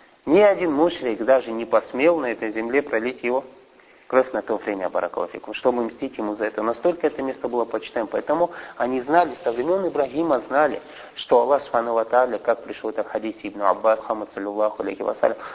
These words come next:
Аллах сделал это место заповедным в день создания небес и земли. В день создания небес и земли. Заповедный, то есть запретный.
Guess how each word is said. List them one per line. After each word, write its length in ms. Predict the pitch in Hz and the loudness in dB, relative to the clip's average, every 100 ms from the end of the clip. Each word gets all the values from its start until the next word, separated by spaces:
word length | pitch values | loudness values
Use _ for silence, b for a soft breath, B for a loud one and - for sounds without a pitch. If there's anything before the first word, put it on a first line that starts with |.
| B | B
Аллах 400 | - 113 139 139 | 2 4 4 2
сделал 440 | 113 113 131 131 120 | -2 -4 -2 0 -2
это 180 | 120 113 | 0 0
место 340 | 110 127 - | 0 -6 -8
заповедным 560 | 110 107 110 139 139 98 | -6 -2 -2 -2 -4 -8
в 200 | 104 101 | -10 -6
день 340 | 113 175 180 - | -2 -2 -4 -2
создания 480 | 117 113 139 156 131 | -2 2 2 2 -4
небес 340 | 110 110 - | -6 -6 -6
и 40 | 101 | -8
земли. 340 | 101 98 82 - _ _ _ _ _ _ _ | -8 -10 -10 -14 _ _ _ _ _ _ _
В 60 | 104 | -6
день 160 | 135 165 | -4 -2
создания 440 | 123 113 113 104 | -2 0 -2 -4
небес 220 | 95 - | -8 -10
и 60 | - | -12
земли. 240 | 98 92 | -12 -10
Заповедный, 580 | 92 107 123 147 202 151 | -2 2 4 2 0 -4
то 100 | 120 | -6
есть 120 | 104 | -4
запретный. 520 | 113 - 117 107 95 | -4 -4 -4 -6 -6